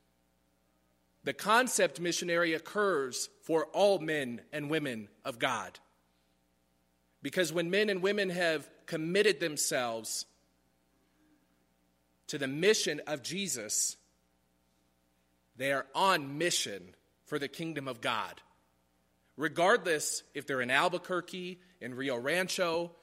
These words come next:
in Bernalillo, in Edgewood, it doesn't make a difference.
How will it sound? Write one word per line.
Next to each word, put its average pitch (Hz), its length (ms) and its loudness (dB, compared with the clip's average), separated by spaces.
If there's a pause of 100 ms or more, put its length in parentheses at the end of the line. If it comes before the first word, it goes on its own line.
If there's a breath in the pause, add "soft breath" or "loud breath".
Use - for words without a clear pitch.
(140 soft breath)
in - 140 -10
Bernalillo, 160 840 0 (320)
in 120 220 -8
Edgewood, 160 720 0 (680)
it 131 140 -8
doesn't 165 260 4
make 160 200 0
a 160 40 0
difference. 139 760 -2